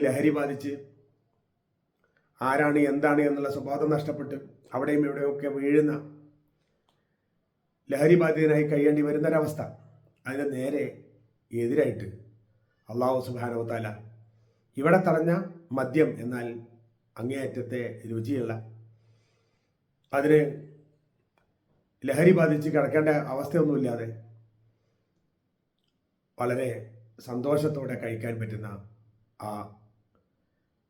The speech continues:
സുന്ദരമായ മധുര പാനീയം അവർക്കത് കുടിക്കാൻ കൊടുക്കുകയാണ്. മാത്രല്ല, അതിന്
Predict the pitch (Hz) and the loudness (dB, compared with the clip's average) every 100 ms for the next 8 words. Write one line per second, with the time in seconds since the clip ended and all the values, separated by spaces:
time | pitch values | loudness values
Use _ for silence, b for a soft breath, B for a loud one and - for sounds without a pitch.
0 | _ - 113 113 120 117 107 104 98 110 | _ -14 -8 -4 -4 -4 -6 -8 -8 -10
1 | 117 123 104 - - - _ 113 110 117 | -8 -6 -8 -12 -20 -20 _ -10 -8 -4
2 | 117 113 98 - - - 107 - 104 98 | -4 -6 -10 -18 -20 -16 -12 -10 -10 -10
3 | 95 - 98 95 82 - - _ _ _ | -12 -10 -10 -12 -14 -18 -20 _ _ _
4 | _ _ _ _ _ _ _ _ _ _ | _ _ _ _ _ _ _ _ _ _
5 | _ _ - 311 - 208 196 202 - - | _ _ 0 2 4 6 6 6 2 -12
6 | - - _ _ _ _ _ _ _ _ | -20 -20 _ _ _ _ _ _ _ _
7 | _ _ _ - 143 175 190 | _ _ _ -4 4 8 8